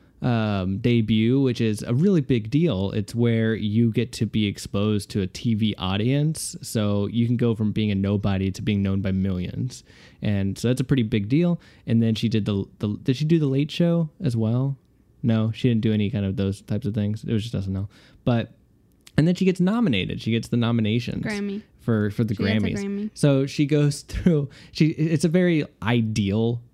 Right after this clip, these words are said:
Speaker 1: form of somebody who has talent of,
Speaker 2: Yeah.
Speaker 1: like, being immediately
Speaker 2: And it, but it still happens
Speaker 1: It does happen.
Speaker 2: sometimes.
Speaker 1: So w-, just what I wanted to comment on all of this,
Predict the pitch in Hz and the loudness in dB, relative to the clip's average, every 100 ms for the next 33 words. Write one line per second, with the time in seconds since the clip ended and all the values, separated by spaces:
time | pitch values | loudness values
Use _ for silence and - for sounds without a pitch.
0 | _ - 110 104 113 117 113 104 - 110 | _ -2 0 2 2 0 0 -6 -2 0
1 | 104 104 110 98 95 - 95 95 92 113 | 2 0 0 -2 -2 -4 -4 -2 -4 -6
2 | 98 92 - 110 104 104 104 113 117 110 | -4 -4 -2 -2 -2 -2 0 2 2 0
3 | - 104 101 98 - - 269 302 339 494 | -2 -2 0 0 -2 -4 -4 -4 -4 -6
4 | 480 262 311 240 226 208 233 202 220 294 | -4 -4 -4 -4 -4 -4 0 2 2 0
5 | - 165 156 226 190 208 220 - - 180 | 0 0 2 2 0 0 -2 -6 -2 2
6 | 170 175 - 147 208 262 233 208 190 - | 4 2 -2 -4 0 2 2 2 0 -2
7 | 139 139 151 135 120 - 120 147 123 95 | -2 0 2 2 0 0 0 0 0 0
8 | 98 - | 0 -4